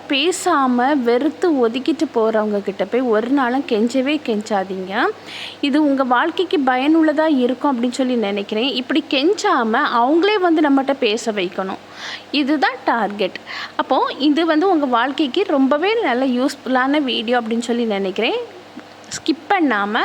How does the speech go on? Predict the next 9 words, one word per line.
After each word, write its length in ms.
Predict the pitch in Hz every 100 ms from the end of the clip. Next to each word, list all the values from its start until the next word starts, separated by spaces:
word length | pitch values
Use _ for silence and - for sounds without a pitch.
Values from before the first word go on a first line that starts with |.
| 480
லாஸ்ட் 440 | 262 254 269 - 285
வரை 260 | 208 269 403
பாருங்க. 500 | 277 202 185 190 185 - -
இப்ப 200 | 285 277
நம்ம 220 | 269 226 302
வீடியோக்குள்ள 520 | 269 226 240 233 240
போகலாமா? 560 | 247 240 254 247 262 311 508 - - -
நம்ம 300 | 285 294 320
ஒவ்வொருவரும் 920 | 302 285 285 440 480 381 247 254 320